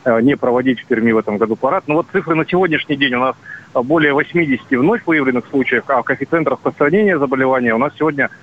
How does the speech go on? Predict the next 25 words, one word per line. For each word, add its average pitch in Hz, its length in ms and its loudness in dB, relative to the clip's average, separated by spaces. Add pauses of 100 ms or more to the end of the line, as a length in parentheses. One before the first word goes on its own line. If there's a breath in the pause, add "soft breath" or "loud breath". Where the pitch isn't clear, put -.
(160 loud breath)
одна 143 280 0 (100)
целая 170 400 2 (140)
восемь 156 360 0
сотых. 131 380 -2 (120)
Вот 139 180 -4
сейчас 180 260 -2
Пермский 151 360 -2
край 160 180 -2
находится 143 480 0
на 135 100 0
первом 208 420 0
этапе 151 320 -4
пока 127 240 -2
снижения, 123 520 0 (520 loud breath)
э, 123 360 2 (200)
противоэпидемических 139 840 -2
мер. 131 160 0
Для 120 140 -2
того, 165 240 -2
чтобы 151 260 -2
на 143 120 0
второй 208 320 0
этап 170 220 -2
только 135 240 -2
нам, 123 260 0